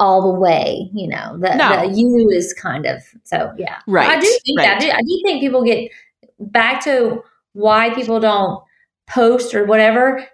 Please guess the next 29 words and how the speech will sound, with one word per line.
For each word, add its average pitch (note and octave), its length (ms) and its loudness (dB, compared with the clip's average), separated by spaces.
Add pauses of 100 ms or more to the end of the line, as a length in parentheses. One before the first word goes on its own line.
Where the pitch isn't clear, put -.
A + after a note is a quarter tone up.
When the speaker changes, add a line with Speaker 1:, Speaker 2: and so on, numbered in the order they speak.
(120)
Speaker 1:
They're G3+ 140 4
scared G#3+ 540 0
to, A3+ 160 2
they G#3 180 2
overthink A3 520 0
Speaker 2:
Yeah. A3 140 0
Speaker 1:
things. A3 500 0 (600)
Do B3+ 240 0
not B3 220 2
overthink A3 600 0
it. A#3+ 320 0
Just, G3 260 -2 (580)
just G#3+ 440 -2
put B3+ 160 2
it B3+ 100 4
out A#3+ 280 2
there. - 360 -4
Just G3+ 200 -2
don't G#3+ 160 4
Speaker 2:
Yeah. G#3 160 2
Speaker 1:
overthink. B3+ 300 -2 (220)
It's - 140 -18
like, E3 180 0
and, F3+ 180 -2 (300)
and A3 160 0
that's A3+ 320 0
what, G#3 360 -2
where, G3+ 460 2
um, F3+ 320 -2